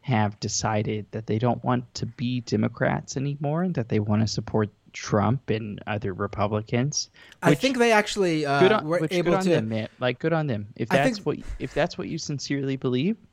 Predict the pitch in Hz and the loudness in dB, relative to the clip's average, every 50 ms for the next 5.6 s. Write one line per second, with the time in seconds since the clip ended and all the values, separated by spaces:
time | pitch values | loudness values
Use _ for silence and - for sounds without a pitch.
0 | _ - - - - 247 - _ - - - - - - 214 226 - - - - | _ -20 -18 -12 -12 -12 -12 _ -20 -20 -20 -10 -2 2 2 4 4 2 0 0
1 | 113 107 117 - - - 131 127 120 - - - 143 139 127 - - - - - | -2 -2 -2 0 2 2 2 2 2 0 -2 2 2 2 2 0 -6 -20 -20 -20
2 | - _ _ _ _ _ - - 156 151 139 - - - - 127 139 139 135 127 | -20 _ _ _ _ _ -2 0 2 2 2 0 -2 -6 -4 -4 -2 0 2 2
3 | 120 120 117 120 120 - - - - 190 202 190 202 214 247 233 214 226 220 208 | 2 2 0 -2 -6 -12 -12 -4 0 4 4 6 6 6 6 8 8 8 8 8
4 | 208 202 196 185 190 190 180 - 185 175 156 151 139 147 147 160 285 160 147 135 | 8 6 6 6 4 2 2 4 4 4 4 4 2 2 2 4 4 4 6 6
5 | 165 160 156 156 147 143 139 139 139 139 - - | 6 6 6 6 4 4 4 2 0 -2 -8 -12